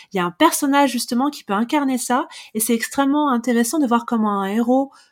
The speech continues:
qu'on voit évoluer depuis son, sa naissance, euh, va se, se définir par rapport à des sentiments qui sont très forts et qu'il va rencontrer au fur et à mesure.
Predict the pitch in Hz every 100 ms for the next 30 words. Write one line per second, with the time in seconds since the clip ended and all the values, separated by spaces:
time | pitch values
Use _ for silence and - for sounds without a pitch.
0 | _ - 190 202 214 202 202 208 269 233
1 | 220 208 - 196 185 185 - 185 202 226
2 | 359 403 - 208 _ - - - - 220
3 | 208 196 226 277 277 - 214 208 202 196
4 | - 190 302 311 269 320 330 226 208 202
5 | 269 233 220 208 - 214 - 233 269 -
6 | - 190 - 247 - 311 311 - 208 202
7 | 220 - 269 - 226 220 214 202